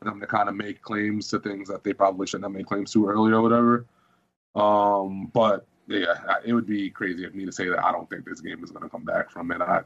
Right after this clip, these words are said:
nah, I, I think if anything, what, not, correct me if I'm wrong. Anthem took how many years to make? Seven years? Eight years too?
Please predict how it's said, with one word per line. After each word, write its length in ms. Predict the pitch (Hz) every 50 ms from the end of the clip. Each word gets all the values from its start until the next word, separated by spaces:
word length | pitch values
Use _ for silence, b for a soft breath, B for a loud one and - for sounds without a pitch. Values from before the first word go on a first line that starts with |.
| _ _ - - - - _ _ - _
nah, 400 | - - 87 87 - 76 78 - - - _ _ - _ _ _ - -
I, 140 | 92 95 - - _ _ _ _ _ _ - _ _ _ _ _ _ _ _ _ _ _ _ _
I 60 | - 147
think 240 | - 151 147 139
if 160 | 160 165 - 143
anything, 500 | 131 139 143 139 156 151 147 147 147 - _ _ _ _ _ _ _ _ _ _ _ _ _ _ _ _ _ _ _ _ _ _ _
what, 160 | - 185 - - _ _ _ - - _ _
not, 180 | 190 202 202 -
correct 320 | - - - 202 220 214
me 60 | 214 208
if 80 | -
I'm 80 | 190 165
wrong. 220 | 151 127 113 - -
Anthem 240 | 147 170 - 180 151
took 160 | - 160 143
how 100 | 156 143
many 180 | 143 139 127 120
years 180 | 113 110 107
to 100 | - 101
make? 180 | 92 85 - -
Seven 280 | - 113 113 117 120
years? 340 | 127 131 135 143 147 139 - _ _ _ _ _ _
Eight 80 | 120 120
years 240 | 120 123 120 120 -
too? 200 | 131 135 139